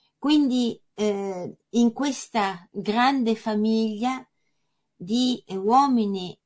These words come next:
e donne consacrati a Cristo e consacrati all'Immacolata,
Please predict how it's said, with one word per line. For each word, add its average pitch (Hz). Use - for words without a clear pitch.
e 180
donne 208
consacrati 214
a 196
Cristo 208
e 220
consacrati 226
all'Immacolata, 170